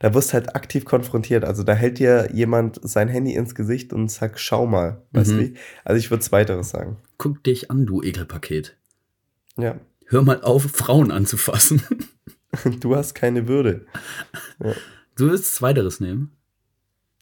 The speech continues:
Speaker 1: Ja.
Speaker 2: Ja, ja, würde ich, würde ich tatsächlich auch. Weil
Speaker 1: Weil unterm Strich ist es deren Ding so.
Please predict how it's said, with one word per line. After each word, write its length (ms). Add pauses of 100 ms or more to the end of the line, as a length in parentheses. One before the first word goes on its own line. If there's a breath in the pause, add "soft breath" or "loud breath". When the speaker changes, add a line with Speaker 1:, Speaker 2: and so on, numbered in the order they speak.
(160)
Speaker 1:
Ja. 320 (120)
Speaker 2:
Ja, 280 (160)
ja, 340 (100)
würde 180
ich, 180
würde 160
ich 180
tatsächlich 480
auch. 320 (1120 soft breath)
Weil 420
Speaker 1:
Weil 120
unterm 280
Strich 320
ist 160
es 160
deren 380
Ding 240
so. 320